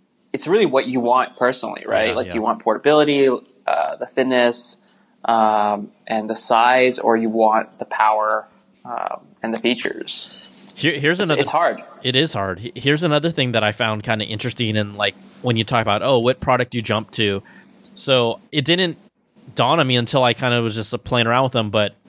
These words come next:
Speaker 2: MacBook M two, MacBook Air versus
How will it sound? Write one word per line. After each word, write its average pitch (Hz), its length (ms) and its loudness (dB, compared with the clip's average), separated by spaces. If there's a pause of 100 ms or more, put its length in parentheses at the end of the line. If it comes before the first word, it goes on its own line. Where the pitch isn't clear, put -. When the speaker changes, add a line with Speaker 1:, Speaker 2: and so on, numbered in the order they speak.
(260)
Speaker 2:
MacBook 147 640 -4 (160)
M 160 200 -2
two, 190 520 0
MacBook 131 440 -4
Air 113 360 0 (680)
versus 117 360 -2